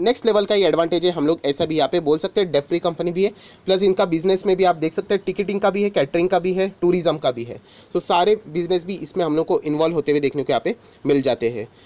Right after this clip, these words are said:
So दोस्तों, ये कमाल की खबर अभी हम लोग को यहाँ पे देखने को मिल चुकी है। And इतना भी कहना चाहूँगा, ये तो रेलवे के एसेट मोनेटाइजेशन से रिलेटेड न्यूज़ यहाँ पे सामने आते हुए देखने को मिल रही है। अभी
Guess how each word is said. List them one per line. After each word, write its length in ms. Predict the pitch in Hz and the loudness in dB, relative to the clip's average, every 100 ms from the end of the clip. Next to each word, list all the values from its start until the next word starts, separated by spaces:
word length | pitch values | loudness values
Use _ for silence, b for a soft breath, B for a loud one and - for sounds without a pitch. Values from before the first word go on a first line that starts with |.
| B - | B -2
So 120 | 202 | 0
दोस्तों, 240 | 208 247 | 2 0
ये 160 | 233 226 | 0 -2
कमाल 300 | 214 202 208 | 0 2 0
की 120 | 226 | -2
खबर 260 | 202 180 196 | -4 0 0
अभी 200 | 160 185 | 0 0
हम 140 | 170 | 2
लोग 100 | 175 | 0
को 80 | 180 | 2
यहाँ 120 | 151 | 0
पे 120 | 175 | 0
देखने 240 | 147 139 160 | -4 -6 -4
को 100 | 175 | -4
मिल 200 | 143 170 | -4 -4
चुकी 260 | 185 196 | -4 -2
है। 120 | 202 214 B B - | -4 -4 B B -2
And 220 | 175 180 | -2 -2
इतना 220 | 185 240 | 0 0
भी 100 | 254 | 2
कहना 200 | 233 220 | 2 2
चाहूँगा, 280 | 208 170 143 | 2 0 0
ये 80 | 156 | 0
तो 140 | 208 | 0
रेलवे 300 | 180 180 190 | 2 2 0
के 100 | 208 | 0
एसेट 360 | 220 180 208 208 | -2 0 -2 0
मोनेटाइजेशन 580 | 185 185 190 180 180 180 | 0 2 0 0 -2 -2
से 120 | 185 | -2
रिलेटेड 360 | 170 170 180 - - - | -2 -2 -4 -8 -16 -4
न्यूज़ 240 | 165 175 | -2 2
यहाँ 100 | 165 | 0
पे 100 | 151 | 0
सामने 280 | 175 156 151 | -2 -2 0
आते 200 | 151 170 | 0 0
हुए 60 | 156 | -2
देखने 220 | 139 156 | -2 -2
को 120 | 160 | -2
मिल 140 | 170 123 | -2 -2
रही 180 | 113 113 | -4 -6
है। 100 | - B B B | -10 B B B
अभी 140 | 143 | -4